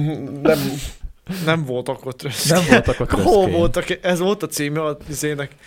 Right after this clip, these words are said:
Speaker 3: Nem voltak ott röszkén. W C-re akart menni a rabló.
Speaker 1: Na, hát de... Hát
Speaker 3: Bazeg, ezek, ez meg hírek, ezek tényleg.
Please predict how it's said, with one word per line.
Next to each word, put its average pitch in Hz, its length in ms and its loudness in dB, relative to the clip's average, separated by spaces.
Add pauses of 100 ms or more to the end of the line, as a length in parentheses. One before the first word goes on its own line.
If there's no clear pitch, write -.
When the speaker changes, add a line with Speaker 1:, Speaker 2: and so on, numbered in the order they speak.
(180)
Speaker 3:
Nem 120 120 -2
voltak 113 260 0
ott 104 100 -2
röszkén. 101 440 -4 (640)
W 170 140 6
C-re 131 220 2
akart 127 240 0
menni 117 180 0
a 107 40 2
rabló. 92 380 -2 (180)
Speaker 1:
Na, - 340 -10
hát 349 120 -6
de... - 160 -6 (340)
Hát 131 100 2
Speaker 3:
Bazeg, 175 220 6
ezek, 226 160 4
ez 208 100 2
meg 160 120 0
hírek, 117 380 0
ezek 165 200 -2
tényleg. 107 500 -6